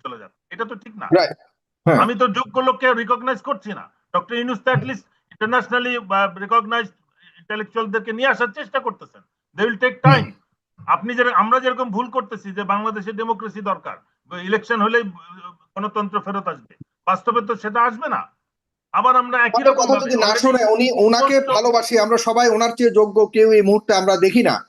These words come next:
Speaker 2: এটা
Speaker 1: আমি
Speaker 2: সবাই মনে
Speaker 1: ডক্টর
Speaker 2: করে।
Speaker 1: ইউনূসকেও
Speaker 2: আমি
Speaker 1: ডিফেন্ড
Speaker 2: নিজে
Speaker 1: করছি না।
Speaker 2: ধরে রাখি, কিন্তু ওনার, ওনার এই বিষয়গুলি নিয়ে, এই ওনার আশপাশে যারা আছে, তাদের মিস্টেকের কারণে, তাদের এই, আহ, দায়িত্বহীন আচরণের কারণে, দায়িত্বহীন কর্তব্যের কারণে উনি প্রশ্নবিদ্ধ হচ্ছে।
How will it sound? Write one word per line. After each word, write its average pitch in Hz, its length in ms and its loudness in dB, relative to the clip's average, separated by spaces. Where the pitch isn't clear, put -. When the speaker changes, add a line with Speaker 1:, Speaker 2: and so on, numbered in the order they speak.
Speaker 2:
এটা 175 160 2
Speaker 1:
আমি 175 80 -2
Speaker 2:
সবাই 208 180 4
মনে 196 100 2
Speaker 1:
ডক্টর 220 180 4
Speaker 2:
করে। 175 100 2
Speaker 1:
ইউনূসকেও 220 260 -6
Speaker 2:
আমি 226 100 -6
Speaker 1:
ডিফেন্ড 208 180 2
Speaker 2:
নিজে 226 120 2
Speaker 1:
করছি 208 180 4
না। 196 40 6
Speaker 2:
ধরে 254 120 4
রাখি, 165 220 -2
কিন্তু 214 200 4
ওনার, 233 320 6
ওনার 220 360 2
এই 233 380 4
বিষয়গুলি 226 480 2
নিয়ে, 214 220 4
এই 170 280 6
ওনার 180 240 4
আশপাশে 190 380 2
যারা 180 180 0
আছে, 180 100 -8
তাদের 170 340 -2
মিস্টেকের 202 400 0
কারণে, 175 280 2
তাদের 170 540 0
এই, 190 140 4
আহ, 160 380 2
দায়িত্বহীন 180 580 0
আচরণের 196 440 2
কারণে, 175 240 2
দায়িত্বহীন 170 380 0
কর্তব্যের 180 420 0
কারণে 170 340 0
উনি 196 160 0
প্রশ্নবিদ্ধ 277 420 2
হচ্ছে। 226 280 2